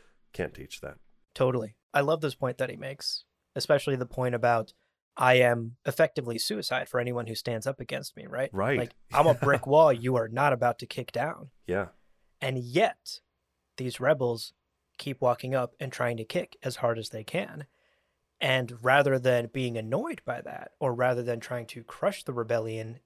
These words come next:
Speaker 2: and stop the kicks, he hires them.
Speaker 1: <laughs> Yeah.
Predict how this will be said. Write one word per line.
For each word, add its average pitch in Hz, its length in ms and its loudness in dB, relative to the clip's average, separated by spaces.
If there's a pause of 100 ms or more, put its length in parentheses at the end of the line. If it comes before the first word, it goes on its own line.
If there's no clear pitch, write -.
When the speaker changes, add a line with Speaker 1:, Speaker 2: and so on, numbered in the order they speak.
Speaker 2:
and 113 180 -16
stop - 320 -4
the - 80 -10
kicks, - 520 -12 (920)
he 127 160 -10
hires 185 400 -2
them. - 220 -16 (200)
Speaker 1:
<laughs> 113 120 -2 (500)
Yeah. 85 120 -2